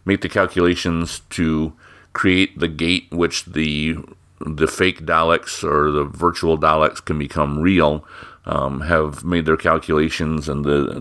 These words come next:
the Doctor is trying to figure out a way to stop them. And that is when Georgine and, uh, her crew in tow come crashing through to stop the Daleks. And the Doctor and, uh, Georgine and,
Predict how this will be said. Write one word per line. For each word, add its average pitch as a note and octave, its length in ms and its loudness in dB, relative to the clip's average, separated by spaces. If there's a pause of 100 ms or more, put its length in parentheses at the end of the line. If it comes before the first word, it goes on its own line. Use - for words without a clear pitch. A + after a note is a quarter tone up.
the C#2+ 160 0
Doctor D2+ 560 0
is - 220 -6 (1200)
trying G2+ 200 2
to F2 40 0
figure F#2+ 240 4
out F2+ 120 4
a - 20 6
way F2+ 140 4
to E2 160 -4
stop F#2+ 300 0
them. E2+ 300 2 (880)
And F#2+ 160 2
that F#2+ 140 6
is F#2 120 2
when G2 220 2
Georgine F#2 640 2
and, E2+ 400 2 (100)
uh, D#2+ 240 2
her F2+ 180 2
crew G#2 300 2
in F2+ 140 0
tow F2+ 440 2 (280)
come G2+ 180 2
crashing A#2+ 480 2
through A2+ 380 2
to G2+ 120 0
stop F#2+ 300 0
the G2 60 2
Daleks. F2+ 580 2 (840)
And E2+ 440 0 (580)
the E2+ 120 2
Doctor F#2+ 600 4
and, E2+ 720 2
uh, D2+ 400 2
Georgine F2 640 0
and, D2+ 560 0